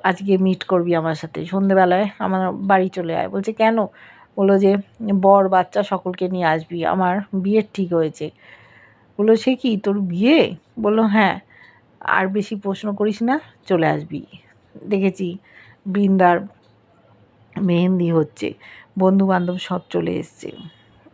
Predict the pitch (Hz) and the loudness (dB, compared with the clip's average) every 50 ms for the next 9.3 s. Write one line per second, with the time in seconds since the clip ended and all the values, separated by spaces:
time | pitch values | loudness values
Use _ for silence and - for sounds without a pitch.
0 | - 214 196 185 190 185 - 196 190 190 185 185 180 - 190 180 185 196 202 - | -6 -4 -4 -4 -4 -2 2 2 2 2 2 -2 -4 -2 -2 -2 -2 -2 -4 -2
1 | 180 175 175 180 180 180 175 170 180 180 180 170 160 - - - 202 196 185 180 | 0 0 0 0 -2 -2 -4 -2 0 0 0 -2 -4 -8 -10 -8 -6 -6 -4 -4
2 | 170 160 160 - 170 - - - 202 180 - 190 185 190 185 180 180 175 170 170 | -4 -4 -4 -6 -6 -8 -10 -8 -8 -8 -6 -8 -8 -6 -6 -4 -4 -6 -6 -6
3 | 175 175 170 170 175 165 - 165 - - - 175 - - 202 202 202 - 196 190 | -6 -6 -6 -6 -8 -8 -10 -14 -14 -14 -14 -14 -12 -10 -12 -8 -4 -2 -2 -2
4 | 190 185 180 180 180 170 - - 165 175 185 180 - - - - 58 52 - _ | -2 -2 -4 -4 -8 -10 -6 -4 -4 -4 -4 -4 -8 -12 -12 -10 -10 -12 -14 _
5 | _ - - - - - - - - - 196 185 196 190 185 185 196 202 202 196 | _ -20 -20 -20 -20 -20 -20 -18 -10 -6 -2 0 2 2 2 2 2 2 2 4
6 | 180 180 180 175 180 170 165 165 - - - - - - _ - - - - - | 4 4 4 4 2 0 0 -2 -8 -14 -12 -12 -12 -12 _ -20 -20 -20 -20 -20
7 | _ _ _ _ _ _ _ _ _ _ _ _ _ _ _ _ - _ _ _ | _ _ _ _ _ _ _ _ _ _ _ _ _ _ _ _ -20 _ _ _
8 | _ - - 190 185 190 196 202 190 165 160 185 202 220 226 208 - 202 190 196 | _ -2 0 0 2 2 0 0 0 0 0 -2 -4 -4 -4 0 0 0 2 2
9 | 185 185 190 180 175 | -2 0 0 0 2